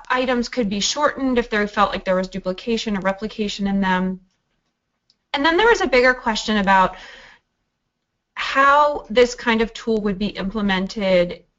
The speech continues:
within a corporation or across corporations, and whether or not, uh, folks would be concerned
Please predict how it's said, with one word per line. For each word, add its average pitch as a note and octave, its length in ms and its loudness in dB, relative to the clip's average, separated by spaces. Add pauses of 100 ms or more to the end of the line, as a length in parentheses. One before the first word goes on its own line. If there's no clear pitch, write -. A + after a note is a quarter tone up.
(160)
within G#3+ 1000 2 (200)
a G3+ 240 2
corporation G#3+ 1000 -2
or G3+ 400 2
across F#3+ 460 0
corporations, E3+ 760 -6
and G3 80 -2
whether G#3+ 240 0
or B3+ 60 0
not, F#3+ 520 2
uh, F#3 240 0
folks G3+ 280 -6
would G3+ 100 -4
be G3 100 -4
concerned F#3+ 760 -2